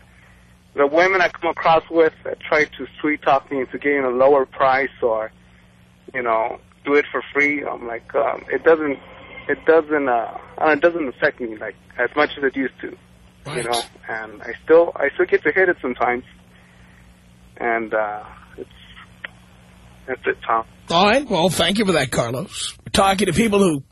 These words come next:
Speaker 2: should have listened to me. They should have paid attention to what I taught them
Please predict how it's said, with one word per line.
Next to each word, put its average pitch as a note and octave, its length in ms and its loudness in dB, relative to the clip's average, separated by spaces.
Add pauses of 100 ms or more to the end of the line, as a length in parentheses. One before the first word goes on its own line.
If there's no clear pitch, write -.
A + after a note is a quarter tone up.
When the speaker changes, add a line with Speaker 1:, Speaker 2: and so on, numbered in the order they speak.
Speaker 2:
should - 340 -2
have F#3 100 2
listened B3+ 480 0 (800)
to G3+ 120 0
me. B3 420 0 (440)
They E3 120 -2
should A3 200 2
have G#3+ 100 2
paid A3+ 160 4
attention F#3 400 2
to F#3 60 4
what D#3+ 120 2
I E3 180 2
taught D#3+ 320 0
them C4+ 200 -2